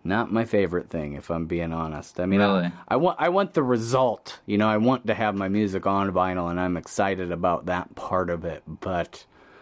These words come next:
Speaker 2: Right,
Speaker 1: um,
Speaker 2: yeah, you're
Speaker 1: it,
Speaker 2: putting,
Speaker 1: it is so
Speaker 2: you're
Speaker 1: expensive. <laughs>
Speaker 2: <laughs> Right,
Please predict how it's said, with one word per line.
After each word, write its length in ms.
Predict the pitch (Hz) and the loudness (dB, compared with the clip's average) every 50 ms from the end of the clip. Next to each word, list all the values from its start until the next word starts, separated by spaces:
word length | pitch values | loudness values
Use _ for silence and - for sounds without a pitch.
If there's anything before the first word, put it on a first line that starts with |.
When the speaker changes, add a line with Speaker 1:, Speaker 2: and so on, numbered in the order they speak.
| - - - - | -20 -20 -18 -8
Speaker 2:
Right, 340 | - 135 135 131 117 107 98 | -2 2 2 2 2 2 0
Speaker 1:
um, 180 | 78 69 67 67 | -2 -6 -6 -4
Speaker 2:
yeah, 120 | 117 120 110 | 0 2 4
you're 160 | 113 120 107 | 6 4 4
Speaker 1:
it, 60 | - | 4
Speaker 2:
putting, 180 | 120 123 117 113 | 4 4 6 6
Speaker 1:
it 120 | - - | 6 6
is 200 | 110 107 104 104 | 6 6 4 4
so 200 | - - 156 151 | 2 2 2 4
Speaker 2:
you're 100 | 143 117 | 4 0
Speaker 1:
expensive. 720 | 107 - - - - 113 107 101 - - 98 98 101 85 87 | 0 -2 -4 -2 0 0 0 0 -2 0 0 0 0 -2 -4
<laughs> 160 | 95 - - - - - - - - - - - - | -6 -6 -6 -6 -6 -6 -6 -8 -8 -10 -8 -2 0
Speaker 2:
<laughs> 380 | 220 220 - - - - - - - - - - - - - - | 0 2 2 0 -4 -6 -8 -16 -18 -18 -18 -18 -18 -18 -12 -4
Right, 220 | 110 110 113 - | 0 0 0 0